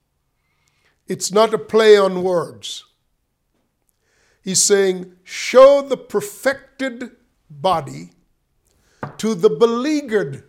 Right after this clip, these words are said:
body so that they might have hope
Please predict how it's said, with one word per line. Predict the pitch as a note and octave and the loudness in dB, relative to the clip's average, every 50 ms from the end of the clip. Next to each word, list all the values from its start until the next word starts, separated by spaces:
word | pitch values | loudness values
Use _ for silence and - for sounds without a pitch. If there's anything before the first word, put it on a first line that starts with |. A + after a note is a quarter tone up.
| _ _ D3+ | _ _ -20
body | B2 B2 - C3 - G#2+ C3 D#3+ G3 G3 _ _ _ _ _ _ _ _ _ _ _ _ _ _ _ _ _ _ _ _ _ _ _ _ _ _ _ _ _ _ | -18 -16 -16 -16 -16 -18 -20 -20 -20 -20 _ _ _ _ _ _ _ _ _ _ _ _ _ _ _ _ _ _ _ _ _ _ _ _ _ _ _ _ _ _
so | - - F3+ E3 | -18 -14 -14 -12
that | E3+ D3 C3+ | -12 -10 -8
they | F3 F#3 F3+ | -8 -8 -6
might | F3+ F3+ E3+ E3+ E3+ A#2+ | -8 -8 -10 -10 -12 -12
have | C#3 E3+ D3 - | -14 -14 -14 -16
hope | - _ - G#3 F#3+ C#3 - - _ _ _ | -16 _ -10 -8 -8 -8 -10 -14 _ _ _